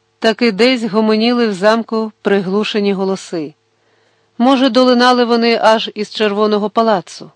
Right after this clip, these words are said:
Насторожився князь, бо знав, що сьогодні ніхто, крім нього, не бенкетуватиме. Та голоси ставали щораз виразнішими. Свидригайло раз у раз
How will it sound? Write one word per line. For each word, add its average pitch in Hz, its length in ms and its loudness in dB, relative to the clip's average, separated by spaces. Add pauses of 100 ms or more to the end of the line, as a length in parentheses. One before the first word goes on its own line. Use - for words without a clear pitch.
(1000)
Насторожився 202 960 -2
князь, 160 560 -8 (500)
бо 190 200 -2
знав, 175 440 -4 (220)
що - 300 -6
сьогодні 202 500 -2
ніхто, 220 540 -4
крім 185 240 -2
нього, 202 380 -2 (340)
не 208 160 0
бенкетуватиме. 180 880 -4 (1800)
Та 247 140 4
голоси 240 500 -2
ставали 233 500 2
щораз 202 520 0
виразнішими. 170 880 -4 (720)
Свидригайло 196 760 0
раз 190 240 0
у 185 80 -4
раз 185 340 -2